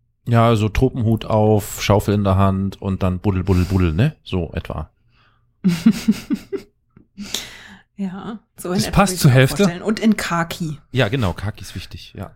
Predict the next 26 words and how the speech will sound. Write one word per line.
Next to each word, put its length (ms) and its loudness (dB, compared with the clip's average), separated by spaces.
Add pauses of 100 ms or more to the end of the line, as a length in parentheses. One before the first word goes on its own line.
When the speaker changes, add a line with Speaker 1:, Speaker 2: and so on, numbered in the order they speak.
(220)
Speaker 1:
<laughs> 240 -12
Speaker 3:
Also 360 2
Khaki 440 2
und 200 -2
Tropenhut 500 0
passt, 560 0 (260)
das 140 -6
Buddeln 360 6
passt 360 -8
nicht. 340 -8
Sie 160 -8
war 100 4
keine 240 2
Buddlerin. 520 2 (500)
Speaker 1:
Aha. 140 -14
Speaker 3:
Sie 220 0
war 180 6
mehr 220 2
eine 180 0
Entdeckerin 600 0
und 120 -6
eine 180 -4
Verzeichnerin. 840 0 (1160)
Speaker 2:
Hm. 240 -10 (100)
Speaker 3:
Der 120 0
Vergleich, 720 2